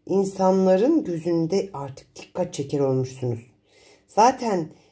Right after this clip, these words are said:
e, insanların yani şöyle çevrenizdeki insanlar kendisinden güçlü insanlardan haz etmeyen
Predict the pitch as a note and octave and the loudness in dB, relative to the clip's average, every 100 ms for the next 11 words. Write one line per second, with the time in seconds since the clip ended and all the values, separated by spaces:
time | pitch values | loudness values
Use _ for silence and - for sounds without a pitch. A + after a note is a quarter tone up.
0 | _ - E3+ E3 E3 D#3+ D#3 D#3 E3+ E3+ | _ -2 0 2 2 2 2 2 0 -2
1 | F3 F3+ F3 E3+ E3+ - C#3 C3+ C#3+ B2 | -2 2 4 4 0 -2 -6 -8 -6 -8
2 | - D#3+ E3+ F#3 F#3 F#3+ F#3+ F#3+ F#3 F#3 | -2 0 0 -2 -2 -2 0 2 2 2
3 | F#3 F3+ F3+ F3+ F3 F3+ F3+ E3 - F3+ | 0 -2 -4 -4 -4 -2 -2 -4 -6 -4
4 | F#3 F#3 F3+ F#3 F#3 E3 E3+ F#3+ F#3+ D#3 | -2 -2 0 -2 -4 -4 -2 -4 -2 0
5 | F3 G#3 | 0 -2